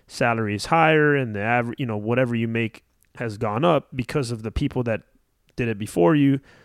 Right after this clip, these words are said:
So don't hurt the next people. Don't be selfish and hurt the people that are gonna be affected by your decision. That being said, I've heard about Avi's background,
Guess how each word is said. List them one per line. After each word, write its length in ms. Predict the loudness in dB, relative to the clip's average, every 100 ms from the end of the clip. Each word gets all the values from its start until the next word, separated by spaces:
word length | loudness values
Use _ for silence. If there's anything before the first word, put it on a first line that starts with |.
| _
So 200 | -8 -6
don't 300 | 2 2 2
hurt 280 | 0 -2 -2
the 80 | -8
next 440 | -8 -8 -10 -10
people. 300 | -4 -4 -4
Don't 200 | -10 -10
be 100 | -8
selfish 560 | -8 -2 -2 -2 -6 -6
and 120 | -8
hurt 220 | -6 -6 -8
the 80 | -14
people 320 | -8 -8 -8 -6
that 140 | -4
are 120 | -6
gonna 220 | -8 -10
be 140 | -6 -6
affected 500 | -4 -8 -6 -10 -6
by 200 | -6 -6
your 220 | -6 -8
decision. 520 | -8 -2 0 -2 -8 _ _ _ _ _ _ _ -4
That 320 | 2 2 2
being 320 | 0 0 -2
said, 480 | 0 2 2 0 -6 _ _ _ _ _ _ _ _ _ _ _ -20 _ _ _
I've 180 | -4 0
heard 240 | 4 4 4
about 400 | 0 -2 -4 _
Avi's 360 | -2 0 -2 -4
background, 600 | -4 -4 -4 -6 -8 -12